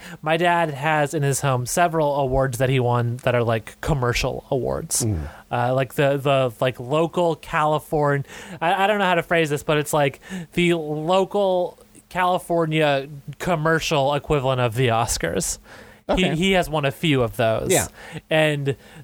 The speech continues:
Speaker 1: this, the, the light fixture looks like the, the, the person on those award statues.
Speaker 2: Okay. Okay.
Speaker 1: <laughs>
Speaker 2: I know what you're talking about. Okay.
Speaker 1: Yeah.
Speaker 2: Great.
Speaker 1: Yeah. I wish that I knew the name of the award so that I could say it so that people could
Speaker 2: They're
Speaker 1: Google it,
Speaker 2: not,
Speaker 1: but I
Speaker 2: yeah,
Speaker 1: don't.
Speaker 2: they're not called, um, I was trying to remember it too, 'cause I,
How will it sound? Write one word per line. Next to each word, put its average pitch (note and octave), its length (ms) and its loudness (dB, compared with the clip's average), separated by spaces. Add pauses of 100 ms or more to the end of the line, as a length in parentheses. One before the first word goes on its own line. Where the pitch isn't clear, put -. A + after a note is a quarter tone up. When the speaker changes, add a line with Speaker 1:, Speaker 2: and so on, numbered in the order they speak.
Speaker 1:
this, D#3 320 0
the, E3 260 0
the D#3 160 -2
light E3+ 280 0
fixture D#3 360 -2
looks C#3+ 300 -2
like C3+ 260 0
the, C#3+ 80 2
the, C#3+ 480 0
the D3 160 -2
person D#3 380 0
on C#3 220 2
those C3 260 2
award B2 420 0
statues. D#3+ 640 0
Speaker 2:
Okay. D#3+ 240 0 (260)
Okay. E3+ 400 0 (200)
Speaker 1:
<laughs> - 220 -20
Speaker 2:
I E4+ 100 -2
know F#4+ 60 2
what A#3+ 80 2
you're D3+ 80 0
talking A#2 240 0
about. E3+ 220 0
Okay. C3+ 120 0
Speaker 1:
Yeah. C3+ 180 2 (220)
Speaker 2:
Great. F#4 320 0 (120)
Speaker 1:
Yeah. - 120 -14
I G3 100 2
wish C4 220 0
that B3+ 120 0
I G#3+ 120 2
knew F3+ 220 0
the D#3+ 80 2
name D3+ 240 2
of D3 100 2
the C#3 80 2
award C#3+ 400 0
so D#3 80 0
that D3 100 2
I C#3 100 4
could B2+ 160 -4
say E3+ 240 2
it C3 120 -2
so C#3+ 60 -8
that D3 100 -2
people D3 200 0
could D3 140 -2
Speaker 2:
They're D#3+ 140 4
Speaker 1:
Google C#3+ 160 2
it, - 20 2
Speaker 2:
not, D#3+ 120 2
Speaker 1:
but - 80 2
I C3 40 4
Speaker 2:
yeah, D#3+ 140 2
Speaker 1:
don't. C3 80 4
Speaker 2:
they're D3 80 2
not E3 180 0
called, D#3 380 0
um, A2+ 500 2
I A#2 80 -2
was C3 100 -4
trying D3+ 180 -2
to - 20 0
remember A#2 240 0
it - 80 -10
too, A#2+ 180 2
'cause - 160 -4
I, G#2+ 180 2